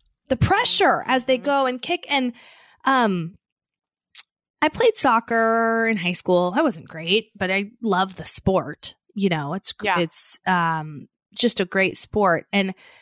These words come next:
Speaker 1: when it goes to penalty kicks, you, you pretty much bet on the person shooting for the, for it to be a goal.
Speaker 2: Yeah.
Speaker 1: Because the
Speaker 2: Okay.
Speaker 1: goalie, uh, it's a,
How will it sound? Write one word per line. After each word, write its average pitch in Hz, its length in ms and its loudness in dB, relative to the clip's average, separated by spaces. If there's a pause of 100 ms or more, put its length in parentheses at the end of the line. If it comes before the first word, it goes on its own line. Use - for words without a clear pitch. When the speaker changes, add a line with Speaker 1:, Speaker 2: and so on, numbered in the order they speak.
(240)
Speaker 1:
when 233 300 2
it 226 100 -6
goes 285 240 2
to - 100 -6
penalty 247 440 -2
kicks, - 480 -2
you, 190 280 -4 (140)
you 202 160 0
pretty 320 340 0
much 240 280 -2 (240)
bet - 460 -2 (260)
on 196 480 2
the 196 100 -8
person 233 580 0
shooting 180 640 0 (180)
for 196 120 -2
the, 175 180 -4
for - 120 -6
it - 60 -8
to - 80 -12
be 160 140 0
a 151 40 -6
goal. - 340 -12 (320)
Speaker 2:
Yeah. 202 260 -2
Speaker 1:
Because 214 320 0
the 208 100 -4
Speaker 2:
Okay. 254 120 0
Speaker 1:
goalie, 285 460 2 (640)
uh, - 60 -6 (200)
it's 254 340 0
a, 226 180 0